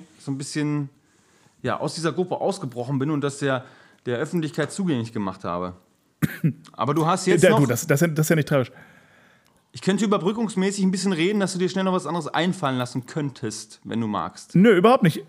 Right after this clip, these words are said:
Speaker 2: Ich,
Speaker 1: Okay.
Speaker 2: ich, ich rede da gern drüber. Das ist alles in Ordnung. Also es war, äh, ähm, ich hatte gestern einen, kennt ihr diese, diese Tage, wo hunderttausend Kleinigkeiten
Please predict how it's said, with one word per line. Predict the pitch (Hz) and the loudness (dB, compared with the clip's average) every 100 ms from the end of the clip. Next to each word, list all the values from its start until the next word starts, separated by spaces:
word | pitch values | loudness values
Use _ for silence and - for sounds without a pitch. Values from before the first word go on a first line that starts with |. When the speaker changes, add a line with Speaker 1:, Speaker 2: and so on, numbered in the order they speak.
| - | 0
Speaker 2:
Ich, | 175 | 2
Speaker 1:
Okay. | 107 | 4
Speaker 2:
ich, | 196 151 | 2 2
ich | 165 | 4
rede | 220 | 6
da | 196 | 6
gern | 208 160 | 6 4
drüber. | 139 139 | 4 4
Das | 151 | 4
ist | - | 4
alles | 196 185 180 | 4 4 4
in | |
Ordnung. | 185 139 143 | 4 4 4
Also | 156 | 2
es | 160 | 4
war, | 170 165 160 | 4 4 4
äh, | 147 139 - - _ - | 4 2 -6 -20 _ 4
ähm, | 139 135 127 - _ _ _ - - - - - | 4 6 2 -2 _ _ _ -20 -18 -16 -4 2
ich | 170 | 6
hatte | 196 214 | 6 8
gestern | 190 190 208 214 | 6 6 6 4
einen, | - 156 180 185 190 - - _ _ _ _ - | 4 4 6 6 4 -2 -18 _ _ _ _ 4
kennt | 208 | 6
ihr | 240 | 8
diese, | 208 202 - | 6 4 2
diese | 170 180 | 2 4
Tage, | 165 196 196 | 4 6 4
wo | 160 - - _ | 2 0 -10 _
hunderttausend | 156 165 285 269 - - 190 202 196 196 | 4 6 8 4 2 2 4 6 4 0
Kleinigkeiten | - 175 170 202 202 - 147 147 160 | 0 4 6 6 2 4 4 6 4